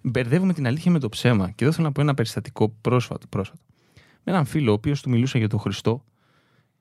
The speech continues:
και του έλεγα περί αλήθειας, περί αμαρτίας και τα λοιπά. Και αυτό δικαιωνότανε. Και λέει, «Εντάξει, δεν έχω κάνει κάτι κακό». Του λέω, «Συγγνώμη, αμαρτίες δεν κάνει;» «Όχι», λέει, «δεν έχω κάνει κάποια αμαρτία. Κάνω καμιά αμαρτία;»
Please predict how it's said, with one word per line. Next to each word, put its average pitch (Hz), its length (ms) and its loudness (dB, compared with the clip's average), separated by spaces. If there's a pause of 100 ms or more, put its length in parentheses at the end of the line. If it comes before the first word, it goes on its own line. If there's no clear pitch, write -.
(420)
και 175 120 -10
του 226 80 -4
έλεγα 135 220 2
περί 113 340 2
αλήθειας, 117 480 0
περί 127 180 0
αμαρτίας 117 480 2
και 110 80 -2
τα 113 100 4
λοιπά. 104 480 0 (920)
Και - 220 2
αυτό 190 200 0
δικαιωνότανε. 196 760 0 (340)
Και - 120 -6
λέει, 139 80 4
«Εντάξει, 110 180 0
δεν 120 100 0
έχω 107 80 0
κάνει 101 160 0
κάτι - 220 -6
κακό». 101 380 -4 (680)
Του - 120 -4
λέω, 180 220 4
«Συγγνώμη, 117 540 0
αμαρτίες 123 380 -2
δεν 110 80 4
κάνει;» 180 160 0
«Όχι», 170 220 2
λέει, 113 80 0
«δεν 123 80 2
έχω 110 100 -4
κάνει 95 160 -4
κάποια - 200 -10
αμαρτία. 98 320 -4
Κάνω 131 220 2
καμιά 117 320 0
αμαρτία;» 110 560 -2